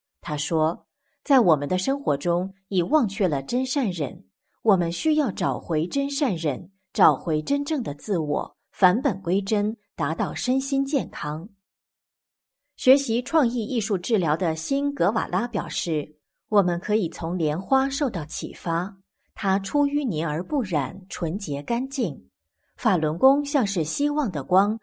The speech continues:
从黑暗中照亮我们。我们需要真善忍引导年轻的一代。维克多·苏卡里赫和妻子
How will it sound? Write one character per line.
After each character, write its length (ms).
从 240
黑 260
暗 160
中 280
照 200
亮 240
我 140
们。 380
我 160
们 140
需 280
要 180
真 200
善 240
忍 360
引 200
导 160
年 260
轻 240
的 100
一 200
代。 380
维 120
克 200
多· 260
苏 180
卡 220
里 160
赫 260
和 200
妻 240
子 360